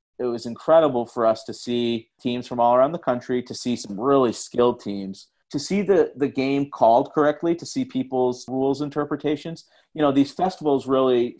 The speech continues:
foster a sense of accuracy because you're, you're, the pressure is on to present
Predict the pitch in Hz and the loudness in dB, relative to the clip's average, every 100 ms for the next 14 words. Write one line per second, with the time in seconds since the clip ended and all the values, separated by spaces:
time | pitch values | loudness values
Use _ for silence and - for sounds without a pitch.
0 | - 123 120 - 117 113 117 110 113 110 | 2 4 4 0 -4 -4 -6 -8 -2 0
1 | 104 104 101 87 101 - 104 - 98 95 | 0 -2 -4 -4 -4 -6 -8 -6 -6 -6
2 | 95 101 101 95 - _ _ - 127 117 | -6 -4 -4 -6 -12 _ _ -4 0 0
3 | - 120 117 113 104 _ 123 113 - 147 | 0 -2 -2 -2 -6 _ -8 -6 2 2
4 | 139 135 117 - 120 120 113 107 101 98 | 2 0 -2 0 2 4 4 2 -2 -10
5 | _ _ - 131 127 123 104 113 113 | _ _ -6 -4 -2 -4 -2 -4 -4